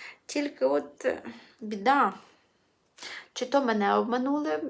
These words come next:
чи то я якось, щось, щось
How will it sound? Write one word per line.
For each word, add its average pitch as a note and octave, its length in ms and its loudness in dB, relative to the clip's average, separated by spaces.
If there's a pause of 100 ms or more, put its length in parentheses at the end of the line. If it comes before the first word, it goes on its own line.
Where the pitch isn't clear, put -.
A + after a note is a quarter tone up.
(140)
чи - 180 -4
то A#3 720 4
я A3+ 540 4
якось, - 920 -8 (500)
щось, - 360 -4
щось C4+ 400 -4